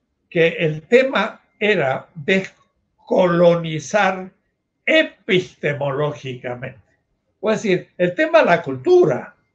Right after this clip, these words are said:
nos tienen dominados por la interpretación de la historia y, y la interpretación de la geografía y de la política y de la filosofía.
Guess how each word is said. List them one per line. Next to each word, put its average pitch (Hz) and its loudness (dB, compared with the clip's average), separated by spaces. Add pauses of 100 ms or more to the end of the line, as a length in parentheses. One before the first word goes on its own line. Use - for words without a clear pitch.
(360)
nos 175 -2
tienen 269 -2
dominados 160 0
por 165 2
la 175 2
interpretación 160 0
de 214 4
la 156 0
historia 135 0 (460)
y, 165 -8 (120)
y 170 -6
la 151 2
interpretación 151 -4
de 240 2
la 196 0
geografía 156 -2
y 196 4
de 156 2
la 131 -2
política 180 -4
y 139 -4
de 131 -6
la 127 -4
filosofía. 143 -4